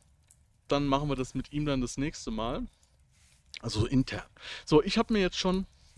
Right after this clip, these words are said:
ähm, ein Sheet gemacht, wie wir vorgehen, ja, damit das alles, äh, damit das alles so ein bisschen strukturiert ist und ich nicht so viel blättern muss,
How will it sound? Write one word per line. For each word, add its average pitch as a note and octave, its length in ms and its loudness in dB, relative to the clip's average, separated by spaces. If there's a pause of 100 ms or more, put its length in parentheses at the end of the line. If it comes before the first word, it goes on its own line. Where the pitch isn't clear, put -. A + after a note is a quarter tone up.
(1000)
ähm, C3 340 -2 (400)
ein A#2 140 -2
Sheet - 340 -4
gemacht, F3+ 420 -2 (280)
wie D3+ 140 0
wir C3+ 120 6
vorgehen, G#3+ 800 2
ja, C#3 260 0 (380)
damit B2 260 0
das D#3 160 2
alles, C#3+ 460 -4 (560)
äh, B2+ 480 0 (320)
damit A#2+ 280 -4
das C3+ 180 -2
alles C3 420 -4
so B2+ 60 -6
ein A#2+ 80 -4
bisschen B2+ 320 -8
strukturiert B2 560 -6
ist D#3 160 -4
und A#2 80 0
ich A#2+ 100 -2
nicht B2+ 80 -4
so A#2+ 80 -8
viel - 160 -8
blättern D3+ 340 2
muss, F3 280 2